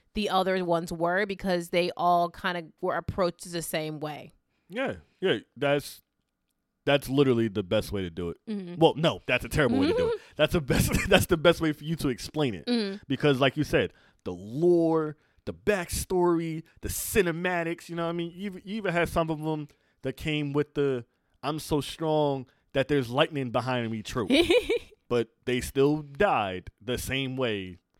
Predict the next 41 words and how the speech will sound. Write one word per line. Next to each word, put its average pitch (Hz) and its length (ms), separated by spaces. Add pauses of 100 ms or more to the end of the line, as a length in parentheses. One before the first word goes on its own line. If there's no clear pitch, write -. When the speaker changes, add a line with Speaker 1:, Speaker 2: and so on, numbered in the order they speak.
(320)
Speaker 2:
you 135 120
know 135 80
what 131 100
I 127 40
mean? 139 280
Speaker 1:
Yeah. 185 360 (100)
Speaker 2:
And 156 120
it 175 40
was 160 240
just, - 420 (840)
it 190 60
was 214 160
so 135 260
corny. 98 560 (360)
It 147 80
was 131 160
so 120 180
corny. 110 300
And 110 80
I 123 40
remember 143 380
getting 113 260
hype 113 380
on 110 160
one 127 180
specific 127 500
mask 98 340
without 117 300
mentioning 120 360
it, 90 140
but 92 80
I 139 60
Speaker 1:
Ooh, 220 100
Speaker 2:
think 302 180
you 156 80
know. 202 200
Speaker 1:
yeah. 180 140 (160)
Speaker 2:
Okay. 107 320 (500)
Yeah. 156 680
Speaker 1:
<laughs> - 60 (300)
Speaker 2:
Yeah. 151 560